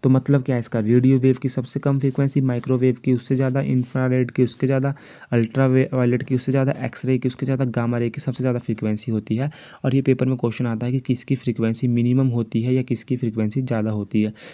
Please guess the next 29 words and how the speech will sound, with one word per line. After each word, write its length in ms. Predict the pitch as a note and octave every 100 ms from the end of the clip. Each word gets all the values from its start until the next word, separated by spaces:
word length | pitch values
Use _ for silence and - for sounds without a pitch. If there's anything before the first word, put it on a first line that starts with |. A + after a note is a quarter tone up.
| -
या 40 | C3
किसकी 420 | C3 B2+ - D3 - - _ A#2+
वेवलेंथ। 420 | B2+ C3+ C#3 B2+
अब 200 | - C3
देखो, 240 | B2+ C3
वेवलेंथ 400 | A2+ B2+ C3+ D3
कैसे 240 | D3 C3+ A#2+
चलती 280 | B2+ A2+ C#3
है? 60 |
उल्टी 360 | - C3+ A2+ B2+
चलती 320 | A#2 G2 G2+
है 60 | F#2+
दोस्तों, 280 | F#2 - - - - _ -
वेवलेंथ 300 | B2+ B2+ C3+
चलती 280 | C3 A2 C3+
है 60 |
यहाँ 240 | B2+ A2+ G#2+
से। 160 | - - - - _ _
तो 60 | - D3+
इसकी 280 | B2+ -
वेवलेंथ 320 | C#3 C#3 C3 C#3
सबसे 300 | C3+ B2+ C3+
ज़्यादा 280 | C#3 C3
है, 140 | C3+ C#3+ -
इसकी 380 | B2+ - D3 D3+ - _ _ _
एक्सरे 340 | B2+ - C#3
की 100 | C3
उससे 200 | C3 -
कम 280 | C#3 C#3 C#3